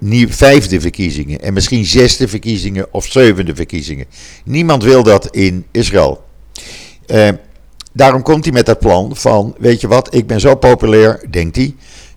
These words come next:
"dat, eh, we gaan rechtstreekse premierverkiezingen doen." Wat hij een aantal jaren geleden afwees, want toen zei hij, "Nee, dat kan helemaal niet. Dat is niet democratisch. Het moet de,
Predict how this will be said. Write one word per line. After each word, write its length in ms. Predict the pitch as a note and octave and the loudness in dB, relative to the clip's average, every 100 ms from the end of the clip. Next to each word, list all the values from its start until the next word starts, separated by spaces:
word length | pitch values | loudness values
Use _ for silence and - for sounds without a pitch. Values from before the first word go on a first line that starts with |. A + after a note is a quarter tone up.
| - | -2
"dat, 440 | A#2+ G#2+ G#2 - - - | 4 4 4 -4 -14 -4
eh, 120 | A2 G2+ G2+ F#2+ F#2 - - - - - _ _ _ _ | 0 2 4 4 2 0 -4 -12 -20 -20 _ _ _ _
we 120 | - | -4
gaan 180 | C3 A#2+ | 0 4
rechtstreekse 520 | A#2 A2 A#2 G2+ - | 4 2 2 2 0
premierverkiezingen 1120 | - G2 G2 G#2+ F#2 - - E2+ G2+ F#2+ F2+ | -2 0 4 4 2 -2 -10 -6 -4 -2 -2
doen." 280 | F2 F2 G2+ - | -2 -2 -6 -4
Wat 260 | F#2 A#2+ | 0 0
hij 140 | A#2 G#2 | -2 -2
een 100 | A#2+ | 0
aantal 280 | B2 C3 | 0 0
jaren 340 | A#2 G#2+ G2 E2+ | 2 2 2 -2
geleden 580 | A2+ B2 C#3+ A2+ C3+ C#3 - - - - | 0 4 4 4 0 -2 -16 -20 -20 -6
afwees, 600 | - C#3+ G#2+ G2 F#2+ - - | 0 2 6 6 4 2 0
want 140 | G#2 | -2
toen 100 | A#2 | 0
zei 160 | A2+ G2 | 2 2
hij, 120 | F2+ | 0
"Nee, 180 | D#2+ D#2+ | -2 -2
dat 140 | D#2+ | -2
kan 160 | - A#2 | -2 0
helemaal 380 | A2+ G#2+ F#2+ F#2+ | 2 2 0 -2
niet. 240 | F#2+ F#2+ - - - - | -4 -6 -12 -18 -12 -4
Dat 180 | G2+ | -2
is 140 | G#2 G2 | 0 -2
niet 120 | E2 | -2
democratisch. 960 | D#2+ D2+ D#2+ A2 A2 G#2+ G#2+ F#2+ - - | -2 -2 -2 0 2 0 -2 -4 -6 -6
Het 160 | F#2+ | -6
moet 140 | F2 | -4
de, 80 | F2+ | -6